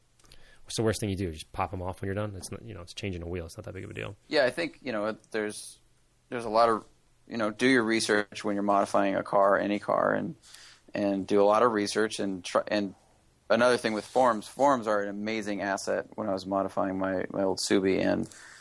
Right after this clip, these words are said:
Speaker 2: you just gotta measure the credibility of what you're reading. You know, don't, don't listen to everybody because you'll get a hundred conflicting opinions, and a lot of those opinions are totally useless, and it's, like, fourteen-year-old kids that heard something from someone. Um,
Speaker 1: Yeah.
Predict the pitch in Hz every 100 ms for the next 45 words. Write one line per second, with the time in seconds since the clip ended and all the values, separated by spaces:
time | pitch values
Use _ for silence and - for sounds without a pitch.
0 | - - 123 135 113 104 - _ _ _
1 | _ _ _ - 113 120 107 113 104 -
2 | 104 95 104 104 98 92 - - 101 78
3 | 95 101 82 - - 98 98 104 107 98
4 | - 110 107 110 - - 120 120 104 98
5 | 95 101 101 - 101 98 98 98 92 -
6 | - - 107 98 95 107 - 98 - 98
7 | 98 104 101 101 123 120 101 - 101 95
8 | 90 - - - 143 120 107 107 - 104
9 | - 95 - 95 - 113 - 101 98 -
10 | 107 95 92 90 107 107 - 95 - 101
11 | 95 - 101 - 107 101 95 - - -
12 | - - - 101 101 101 87